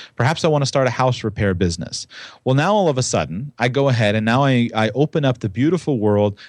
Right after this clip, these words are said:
of business taxes. Now, business taxes allow me to take some of my expenses that are associated with that business, such as my,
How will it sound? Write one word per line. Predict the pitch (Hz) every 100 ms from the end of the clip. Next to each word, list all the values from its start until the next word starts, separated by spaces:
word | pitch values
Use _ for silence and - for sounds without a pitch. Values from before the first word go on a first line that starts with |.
| -
of | 113 98 85
business | 127 117 110 98
taxes. | - 82 82 - - - _ - - -
Now, | 127
business | 165 208 220
taxes | - 98 95 131 123
allow | 113 120
me | 131
to | 117
take | - 117 107 - -
some | - 135 139
of | 143
my | 143 147
expenses | - - 110 101 123
that | 139
are | 104
associated | 90 113 113 120
with | 117 127
that | 135
business, | 107 90 92 147
such | - 90
as | 95
my, | 90 90